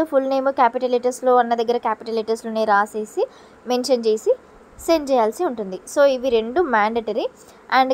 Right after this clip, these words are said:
guidelines submit చేసాము అంటే guidelines ఏవైతే ఉన్నాయో అవి మీరు read చేసినట్టుగా application చేసే ముందు దాన్ని check బాక్స్ని tick కొట్టేసేయాలి. So, ఇదన్నమాట. ఇక అప్లై అనే బటన్ పైన ఉంది కదా,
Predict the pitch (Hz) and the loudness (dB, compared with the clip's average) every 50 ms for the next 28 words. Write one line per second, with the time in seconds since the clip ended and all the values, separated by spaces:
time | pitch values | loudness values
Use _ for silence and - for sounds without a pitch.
0 | 233 254 247 233 247 233 262 262 262 269 269 - 302 285 294 277 269 - - - | 2 4 4 4 4 2 0 0 0 -2 -2 -2 0 2 2 2 0 0 -6 -20
1 | - _ - - 277 240 214 226 247 247 226 220 240 226 233 240 254 233 220 220 | -20 _ -4 -2 0 0 0 -2 -4 -4 -2 0 2 2 2 0 -2 -4 -2 -2
2 | 226 220 - - 208 226 240 311 262 247 233 214 220 220 233 254 254 262 262 269 | -2 -4 -2 -2 -4 -4 -4 -2 0 2 4 4 4 2 2 0 -2 -2 -2 -2
3 | 233 226 233 226 226 247 240 220 214 214 208 208 269 415 - - - - - - | -2 -2 -2 -2 -2 -4 -4 -4 -4 -4 -2 -2 -2 -2 -4 -6 -14 -20 -20 -20
4 | - - 240 247 254 254 254 262 247 233 247 247 240 220 247 254 254 - 247 233 | -4 -2 0 2 2 4 4 4 2 2 0 -4 0 2 2 2 2 0 -2 -4
5 | 233 247 302 294 262 - 220 226 - 254 - 262 240 226 226 233 247 226 226 220 | 0 2 2 2 2 2 -2 -6 -8 -8 -8 -4 -2 -2 -2 -2 -2 -4 -4 -4
6 | 254 262 269 240 233 285 339 - 277 226 220 214 233 233 - - - 285 415 523 | -2 0 0 0 0 -2 -4 -2 -4 -4 -2 -2 -2 -4 -4 -6 -8 -4 -2 -2
7 | 494 - - 254 220 233 240 226 226 214 220 - 226 208 190 185 190 247 381 508 | -2 -2 -4 -4 0 0 0 2 0 -2 -4 -4 -6 -6 -6 -4 -2 -2 -2 -4
8 | - - - - - - - - - - - - 277 254 254 240 262 254 240 226 | -4 -8 -18 -20 -20 -20 -20 -20 -20 -12 0 4 4 4 4 4 2 0 0 0
9 | 220 202 196 - 320 359 311 285 269 240 - - 285 285 277 262 262 254 240 240 | -2 -2 0 0 0 0 2 2 2 2 2 2 2 2 2 2 2 2 0 0
10 | 247 247 247 254 247 233 233 226 226 233 226 214 233 320 | 0 -2 0 0 0 0 -2 -6 -4 -2 -2 0 0 -2